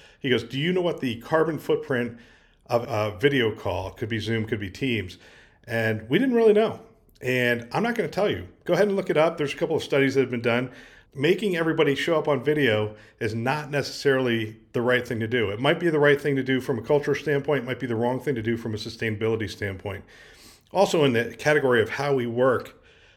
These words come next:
he had things like on-site equipment rationalization, reduction in, uh, commute and travel emissions obviously fall into that category. But the other thing he challenged us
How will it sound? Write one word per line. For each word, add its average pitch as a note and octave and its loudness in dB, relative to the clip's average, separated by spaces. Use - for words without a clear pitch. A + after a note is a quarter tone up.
he C#3 -2
had C#3 0
things D3 -2
like A#2+ -2
on-site C#3+ 0
equipment C3 0
rationalization, A2 -4
reduction C#3 4
in, A#2+ 0
uh, A2+ 0
commute A#2+ -4
and A2+ -4
travel A#2 -2
emissions A2 -2
obviously G#2+ 0
fall G#2 -4
into G2+ -4
that G2 -4
category. G#2 -6
But C#3+ 2
the D3+ 2
other G3+ 2
thing G#3 0
he B2 -4
challenged F#3+ -6
us A2 -2